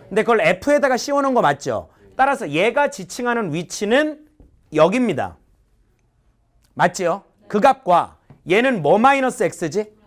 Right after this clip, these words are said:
그럼 내가 아까 X를 양수라 가정했으므로 영 마이너스 X는 영을 기준으로 X만큼 후진하라는 얘기입니다. 그런데 어차피 이 그래프가 무슨 축 대칭이니까? Y축 대칭이니까 X만큼 전진하나 X만큼 후진하나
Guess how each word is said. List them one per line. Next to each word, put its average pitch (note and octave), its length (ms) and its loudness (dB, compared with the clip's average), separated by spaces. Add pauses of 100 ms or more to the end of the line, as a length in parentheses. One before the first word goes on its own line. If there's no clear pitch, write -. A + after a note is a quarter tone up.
(320)
그럼 A3+ 200 2
내가 F#3+ 220 2
아까 - 180 0
X를 A3 420 -2
양수라 G3+ 380 0
가정했으므로 F3+ 840 0 (260)
영 F#3 200 0
마이너스 C4+ 400 2
X는 A3 340 -2
영을 G#3 280 2
기준으로 A3+ 320 0
X만큼 G#3 480 -4
후진하라는 C4+ 560 -2
얘기입니다. G#2 420 -10 (640)
그런데 C#4+ 260 4
어차피 A3+ 440 -2
이 F3 40 0
그래프가 A3+ 640 4 (140)
무슨 B3+ 360 -6
축 - 200 -12
대칭이니까? E3 680 -8 (380)
Y축 G#3 420 4
대칭이니까 D3 680 -2 (220)
X만큼 C4+ 640 -2
전진하나 F3+ 720 -2 (220)
X만큼 B3+ 560 -2
후진하나 G#3+ 680 -6